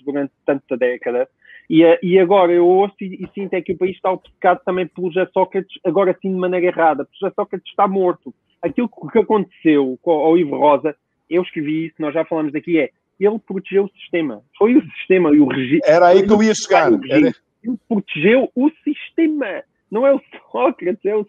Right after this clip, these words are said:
Speaker 1: sistema. Foram
Speaker 2: Era
Speaker 1: todos
Speaker 2: aí que eu
Speaker 1: embora.
Speaker 2: queria chegar. Portanto, eu queria recordar precisamente essa, essa parte que tu escreveste, portanto, é que, eh, eh, Sócrates, por muito protagonista que fosse, por muito brilhante, eh, que fosse a urdir, eh, qualquer tipo, portanto, de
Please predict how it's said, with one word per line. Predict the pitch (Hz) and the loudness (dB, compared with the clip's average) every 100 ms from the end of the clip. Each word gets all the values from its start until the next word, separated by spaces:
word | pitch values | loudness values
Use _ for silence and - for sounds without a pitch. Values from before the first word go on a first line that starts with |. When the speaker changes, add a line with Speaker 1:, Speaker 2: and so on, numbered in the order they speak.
| _ | _
Speaker 1:
sistema. | - 214 214 175 - | -8 -6 -4 -6 -4
Foram | 208 202 - | -4 -4 0
Speaker 2:
Era | 143 | 2
Speaker 1:
todos | 185 | 4
Speaker 2:
aí | 160 | 2
que | 185 | 2
eu | |
Speaker 1:
embora. | 196 185 | 0 -2
Speaker 2:
queria | - 220 | -4 -8
chegar. | - 190 156 | -6 -4 -4
Portanto, | - 160 165 | -4 -8 -4
eu | 165 165 170 | -2 0 0
queria | 180 202 208 | 0 -2 -2
recordar | - 180 196 202 | -2 -6 -2 -2
precisamente | 202 180 170 165 165 | -2 -12 -10 -8 -10
essa, | - - | -10 -6
essa | 151 156 | -6 -6
parte | - 202 196 - | -4 -4 -4 -10
que | _ | _
tu | 123 | -14
escreveste, | 117 165 139 151 190 - | -10 -8 -4 -4 -6 -8
portanto, | 160 156 180 | -12 -8 -6
é | 180 180 | -4 -4
que, | - 196 214 240 233 - - - | -8 -8 -6 -6 -10 -20 -16 0
eh, | 170 170 185 190 190 190 185 185 185 180 | 2 4 4 4 4 4 4 4 2 0
eh, | |
Sócrates, | - 208 196 196 - | -2 -2 0 -2 -6
por | - 151 | -6 -6
muito | 196 - | -6 -8
protagonista | - - 113 135 - - 104 104 | -8 -8 -6 -8 -10 -6 -6 -8
que | _ | _
fosse, | - 175 214 - | -2 0 0 -6
por | 110 | -10
muito | 110 131 - | -8 -10 -6
brilhante, | 117 139 175 165 - 110 - | -4 0 0 -2 -8 -14 -6
eh, | 110 107 | -4 -6
que | _ | _
fosse | - 131 160 - - | -4 -2 -2 -6 -4
a | 117 135 | 2 2
urdir, | 139 123 113 135 113 95 _ - _ 120 | 2 -4 -2 -2 -2 -6 _ -20 _ -4
eh, | 127 | -2
qualquer | 127 143 - 113 | 0 -2 0 -6
tipo, | - 120 - | -4 -8 -6
portanto, | 113 | -10
de | 107 | -10